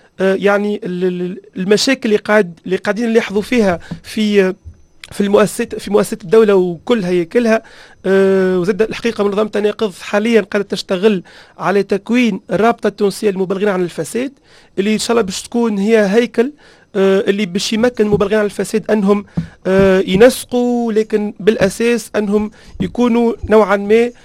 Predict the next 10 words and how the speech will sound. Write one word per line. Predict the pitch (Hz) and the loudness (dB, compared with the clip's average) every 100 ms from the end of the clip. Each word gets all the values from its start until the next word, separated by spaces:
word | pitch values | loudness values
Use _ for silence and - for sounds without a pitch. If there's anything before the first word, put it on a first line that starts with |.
| - - - | -20 -14 -2
آه، | 196 202 196 190 - _ _ _ _ _ _ - | 2 4 2 0 -4 _ _ _ _ _ _ 0
قوة | 269 254 | 6 8
واحدة، | 220 240 208 | 8 4 -4
خليني | 208 208 | -6 -4
نقول، | 190 - 226 | -4 0 2
ولا | 202 | 2
متوحدة، | 196 190 208 226 - 196 226 - _ _ - | 2 0 0 0 0 0 -2 -6 _ _ -4
آه، | 185 | -4
حتى | - 233 214 | -2 -4 -4
تمكن | 214 226 - 226 220 | -2 -4 -2 -2 -2